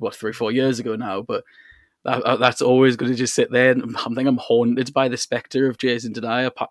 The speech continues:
back passing into their own net once. But, um, I think that's the one area of Belgium squad where they're not really as much strength in depth. Like, if you take Lukaku out, like, obviously, Lukaku, one of the greatest strikers in,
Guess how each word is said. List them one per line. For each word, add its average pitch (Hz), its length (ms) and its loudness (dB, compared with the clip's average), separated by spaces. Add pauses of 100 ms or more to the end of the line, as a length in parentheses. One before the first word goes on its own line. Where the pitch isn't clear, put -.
back 117 220 -4
passing 123 300 -4
into 120 160 -4
their 117 80 -2
own 113 260 0
net 113 260 -4
once. 123 320 -6 (520)
But, 143 80 -4
um, 123 280 -2 (760)
I 131 80 0
think 156 160 2
that's 160 460 0 (260)
the 139 200 0
one 131 300 4
area 131 400 0
of 120 100 -6
Belgium 127 360 -2
squad 135 260 -2
where 131 140 0
they're 127 80 -2
not 123 180 -4
really 123 500 -2
as 127 260 0
much 127 220 -2
strength 120 460 -6
in 123 140 -2
depth. - 380 -2 (560)
Like, 131 100 -2
if 113 80 -6
you 127 260 0
take - 540 -4 (580)
Lukaku 131 540 0
out, 120 180 -6 (720)
like, 117 140 -4
obviously, 95 360 -6 (300)
Lukaku, 117 480 -6 (100)
one 123 100 -2
of 107 40 -4
the 113 80 -6
greatest 107 240 -4
strikers 110 360 -8
in, 104 220 -12